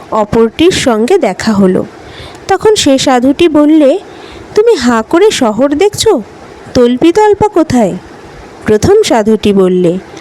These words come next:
"আমি আগে বাসা পাকড়ে তল্পিতল্পা রেখে ঘরে চাবি দিয়ে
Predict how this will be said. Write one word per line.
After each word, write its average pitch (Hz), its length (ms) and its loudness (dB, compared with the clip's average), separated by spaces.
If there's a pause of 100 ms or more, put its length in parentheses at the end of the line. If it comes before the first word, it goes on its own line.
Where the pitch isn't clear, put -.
(240)
"আমি 202 420 0
আগে 240 280 2
বাসা 220 440 -2
পাকড়ে 247 440 -2 (520)
তল্পিতল্পা 208 880 0
রেখে 185 400 0 (460)
ঘরে 302 400 2
চাবি 226 420 -2
দিয়ে 214 380 0